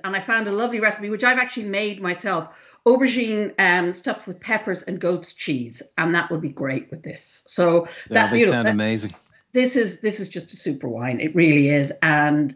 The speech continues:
Speaker 1: um, you know, punches way above its weight for, weight for the price, and from a quite incredible ca-, uh, character, Chester Osborne. Um, really, you know, I mean, he's just a ball of energy.
Speaker 2: I, I still wonder, is he happy? It sounds like a lot of e-, effort, like cr-, a cry for help, I think somehow is going on there now.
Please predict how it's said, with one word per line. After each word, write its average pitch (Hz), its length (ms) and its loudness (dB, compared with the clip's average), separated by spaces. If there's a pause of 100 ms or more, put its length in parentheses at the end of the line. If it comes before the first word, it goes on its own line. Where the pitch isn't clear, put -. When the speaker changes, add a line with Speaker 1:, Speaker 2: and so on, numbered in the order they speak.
Speaker 1:
um, 151 440 2 (220)
you - 100 4
know, 170 140 6
punches 240 400 0
way 190 320 4
above 160 220 0
its - 120 -14
weight 147 360 -4
for, - 160 -12
weight 156 320 -2
for 156 80 -6
the - 80 -10
price, 151 420 0 (100)
and 160 240 4
from 151 360 0
a 156 100 -4
quite 175 380 2
incredible 147 500 -2
ca-, 156 260 -6 (300)
uh, 151 280 0
character, 262 520 -2
Chester - 500 -4
Osborne. 147 560 -2 (400)
Um, 156 460 4
really, 160 500 4
you 147 80 -2
know, 147 160 0
I 143 120 -2
mean, 147 180 4
he's 147 240 0
just 147 300 -2
a 131 40 -4
ball 131 400 -2
of 120 80 -4
energy. 113 520 -6 (680)
Speaker 2:
I, 120 220 0
I 123 140 2
still 156 360 2
wonder, 147 300 4
is 135 100 2
he 139 80 2
happy? 127 360 0
It 120 60 -2
sounds 156 300 0
like 160 160 -2
a 156 60 0
lot 147 200 2
of 147 80 2
e-, 147 40 2
effort, 143 580 2
like 139 220 2
cr-, 180 140 0
a 151 120 2
cry 180 320 0
for 170 160 2
help, 147 460 0
I 120 100 0
think 120 280 -2
somehow 120 280 0
is 117 80 -2
going 127 280 0
on 123 200 -2
there 127 160 -2
now. 143 200 0